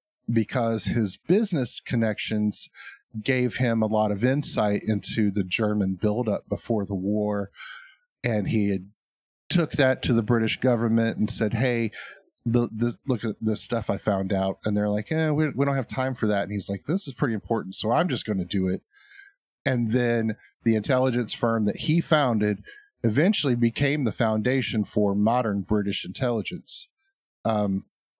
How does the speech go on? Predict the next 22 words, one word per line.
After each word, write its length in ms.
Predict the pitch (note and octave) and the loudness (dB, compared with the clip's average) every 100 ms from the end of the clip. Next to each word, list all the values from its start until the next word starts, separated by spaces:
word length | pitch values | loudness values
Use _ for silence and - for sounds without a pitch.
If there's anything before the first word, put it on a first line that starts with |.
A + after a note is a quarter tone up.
| _ _ _ _ _ C#4+ D4 - - _ _ _ - | _ _ _ _ _ -12 -10 -12 -14 _ _ _ -4
a-, 240 | C3 C3 C#3 | -2 -2 0
at 160 | C#3 | 0
a 60 | C3+ | 0
conference 720 | - D#3 E3+ - F3+ E3+ - - | 0 0 0 2 2 2 -2 -2
in 440 | B2 A2+ A2 G#2+ - _ | 0 2 0 0 -4 _
two 240 | - E3 E3 | -2 0 2
thousand 480 | D3+ C3+ A#2+ A2 | 2 2 0 0
seven, 580 | - - B2+ G#2+ F#2 F2 - _ _ _ _ _ - | 0 0 0 0 -2 -4 -8 _ _ _ _ _ -8
the 240 | B2+ A2+ | 0 0
Defense 680 | F#2+ A2+ - D#3+ F3+ - - | 0 -6 -2 0 0 -2 -4
Intelligence 720 | D3+ C3 D3 A#2+ A2 G#2+ G2 - | -4 -2 0 0 0 -2 -4 -2
Agency, 720 | A2+ G2 G2 - - G2+ B2+ - - - _ _ _ _ _ | -2 -2 -4 -4 -4 -2 -4 -8 -20 -20 _ _ _ _ _
uh, 180 | G#2 - - | -8 -8 -10
revealed 640 | C3 A#2 G2+ C3 C3 C3 B2+ | -4 -4 0 -2 -2 -2 -2
that 240 | A2 G2 _ - | -2 -4 _ -6
seventy 1000 | - - E3 D#3 D#3+ F3+ F3 F3+ F3+ - _ | -4 0 2 2 4 4 2 2 2 -2 _
percent 680 | C3 - - - C3 G2+ - - _ A#2+ | 2 2 0 2 0 0 -4 -6 _ 0
of 160 | A2 | 2
its 220 | A2+ - | 0 -2
budget 520 | G#2+ G2+ C3 A#2+ G2 - _ _ _ | -2 2 2 0 -6 -8 _ _ _
was 160 | A#2 A2+ | -2 -2
spent 480 | - - B2+ B2 | -4 0 0 0